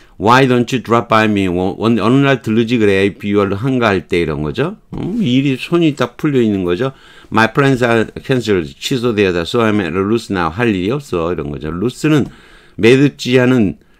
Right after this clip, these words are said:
매지 않은, 끈 떨어진, 풀림인 거예요. 소속도 없고 닥치는 대로 흘러다니며 빈둥거리는 거죠.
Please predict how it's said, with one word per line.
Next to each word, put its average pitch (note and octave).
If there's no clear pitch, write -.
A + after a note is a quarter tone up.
매지 A2+
않은, G#2
끈 D3+
떨어진, A2
풀림인 E3+
거예요. F2+
소속도 D3+
없고 C3+
닥치는 B2+
대로 A#2+
흘러다니며 A#2
빈둥거리는 G2
거죠. D2+